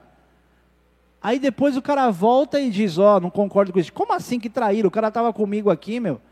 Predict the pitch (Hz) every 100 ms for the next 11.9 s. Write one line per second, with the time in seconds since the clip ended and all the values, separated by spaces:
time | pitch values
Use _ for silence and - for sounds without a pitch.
0 | _ _ _ _ - 160 233 - 240 254
1 | - 233 196 180 220 170 202 240 226 -
2 | 208 233 156 - _ _ _ _ _ _
3 | _ _ _ _ 180 269 262 - 269 302
4 | 226 214 240 214 185 - 226 - 226 190
5 | 220 220 214 - 208 147 - _ _ 226
6 | 240 254 240 226 220 208 196 175 180 196
7 | 151 _ _ - 170 - 220 220 208 226
8 | 240 226 - 185 190 185 180 170 165 156
9 | - 110 - _ _ _ _ _ _ _
10 | _ _ _ _ _ _ _ 190 214 190
11 | 175 208 220 175 156 147 147 127